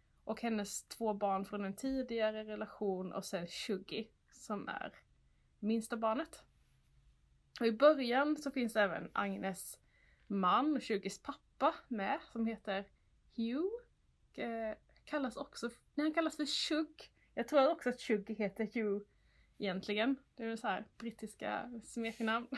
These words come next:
<laughs> Men han försvinner ganska snabbt från, eh, berättelsen. Han förflyttar sig själv från berättelsen, kan man säga. Eller han förflyttar resten av familjen ut ifrån sitt eget liv genom att, eh, dumpa dem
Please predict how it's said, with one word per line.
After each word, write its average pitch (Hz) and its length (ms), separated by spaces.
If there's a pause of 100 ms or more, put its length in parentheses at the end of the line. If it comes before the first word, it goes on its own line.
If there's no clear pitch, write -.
(120)
<laughs> - 640
Men 262 160
han 240 420
försvinner 233 600
ganska 269 300
snabbt - 520 (180)
från, 220 360
eh, - 200 (800)
berättelsen. 202 500
Han 226 160
förflyttar 226 500
sig 208 200
själv 370 320
från 320 200
berättelsen, 196 560
kan 202 140
man 202 120
säga. 202 280 (320)
Eller 240 200
han 240 120
förflyttar 269 720
resten 247 420
av 208 60
familjen 220 600 (480)
ut 294 500
ifrån 220 340
sitt 202 140
eget 196 260
liv 240 340 (220)
genom 208 520
att, - 300
eh, 208 60
dumpa 285 500
dem 226 260